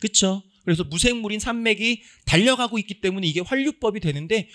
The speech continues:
말했지만 요즘에는 활유법이란 말 잘 써, 잘 써, 안 써? 잘 안 써. 그래서 요게 이제 이육사의 광야에서 나온 시가 되는데, 보통 수업할 때도 그렇고 문제 풀 때도 그렇고 활유란 말 잘 안 쓰고 그냥 뭘로 그냥 가?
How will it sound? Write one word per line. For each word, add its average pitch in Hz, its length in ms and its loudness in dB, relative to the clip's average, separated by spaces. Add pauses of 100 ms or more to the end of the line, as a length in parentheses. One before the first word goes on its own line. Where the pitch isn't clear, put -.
(200)
말했지만 196 540 0
요즘에는 175 380 0
활유법이란 226 440 -2
말 180 140 -4
잘 156 140 -6
써, 185 240 -4
잘 - 280 -4
써, 202 160 0
안 180 140 0
써? 226 240 -6 (260)
잘 151 200 4
안 120 180 -4
써. 117 320 -6 (360)
그래서 160 420 2 (220)
요게 160 200 0
이제 175 140 -2
이육사의 170 460 0
광야에서 156 680 0
나온 135 260 -2
시가 202 360 0
되는데, 160 460 -2 (240)
보통 170 320 -6
수업할 240 400 -4
때도 180 160 -4
그렇고 151 180 -8
문제 147 240 -4
풀 - 180 -12
때도 170 200 -2
그렇고 160 380 -4 (260)
활유란 240 400 -2
말 208 100 -2
잘 185 120 -2
안 139 100 0
쓰고 160 160 -10
그냥 151 140 -4
뭘로 165 260 0
그냥 160 200 -8
가? 185 280 2